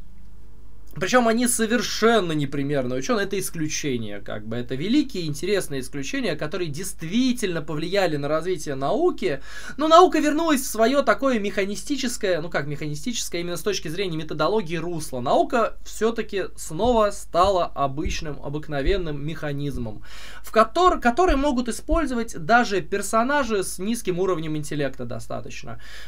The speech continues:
Наука не очень требовательна к интеллекту. Вам из всего, что нужно, нужно иметь хорошую память желательно.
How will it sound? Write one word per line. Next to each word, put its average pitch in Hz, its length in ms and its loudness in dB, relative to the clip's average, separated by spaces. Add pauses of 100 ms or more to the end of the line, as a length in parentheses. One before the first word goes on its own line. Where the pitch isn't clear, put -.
Наука 262 480 10
не 247 420 2
очень 226 400 4
требовательна 143 640 2
к 110 80 -8
интеллекту. 127 560 -4
Вам 220 300 6
из 196 120 -6
всего, 220 300 2
что 214 220 -2
нужно, 254 280 0
нужно 208 220 -2
иметь 170 200 -4
хорошую 147 440 -2
память 120 220 0
желательно. 107 520 -8